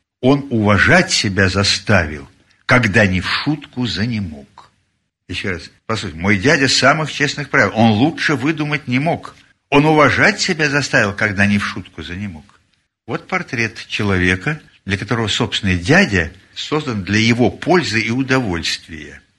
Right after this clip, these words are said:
Он лучше выдумать не мог, как не в шутку заболеть. А это сулит известно что. Вот тип человека, которого он собирается нам представить. Он потом напишет по-другому,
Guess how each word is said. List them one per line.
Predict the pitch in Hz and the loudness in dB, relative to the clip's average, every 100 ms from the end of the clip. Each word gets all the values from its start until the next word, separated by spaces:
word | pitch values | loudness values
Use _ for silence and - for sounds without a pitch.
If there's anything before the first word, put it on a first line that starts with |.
| _ _ _ - | _ _ _ -4
Он | 110 107 | -2 0
лучше | 139 139 135 | 0 0 2
выдумать | 143 135 123 | 2 0 0
не | 165 | -2
мог, | 180 | -2
как | - 143 - - _ _ _ | 0 -2 -2 -20 _ _ _
не | 117 120 | -2 0
в | - | 0
шутку | 135 135 139 | -2 -2 0
заболеть. | 123 127 151 120 82 - - - | 0 2 2 2 -2 -6 -8 -6
А | 98 | 0
это | 127 208 - | 2 2 -2
сулит | - 101 131 185 | -4 -4 -4 -8
известно | 92 87 120 - 127 | -12 -8 -6 -6 -10
что. | - - 98 _ _ _ _ | -10 -12 -20 _ _ _ _
Вот | 85 95 190 104 | -8 0 0 0
тип | - 160 147 | -2 -2 -2
человека, | - 104 87 82 104 - 180 - _ _ _ | -2 -2 -4 -4 -4 -4 -8 -10 _ _ _
которого | - 92 117 151 151 87 | -8 -6 -4 -4 -6 -6
он | 98 131 135 _ _ | -6 -6 -12 _ _
собирается | - 90 90 90 110 120 - - 117 - | -14 -10 -6 -4 -6 -6 -12 -12 -14 -10
нам | 90 92 107 - | -6 -6 -8 -18
представить. | - 104 - - - - - _ _ - - _ _ _ _ _ _ _ _ _ _ _ _ - | -20 -14 -12 -10 -10 -12 -16 _ _ -18 -18 _ _ _ _ _ _ _ _ _ _ _ _ -2
Он | 110 | 0
потом | 95 - 87 | 0 -4 -10
напишет | 80 80 - | -10 -16 -20
по-другому, | - 78 80 123 175 175 | -20 -20 -8 -4 -2 -4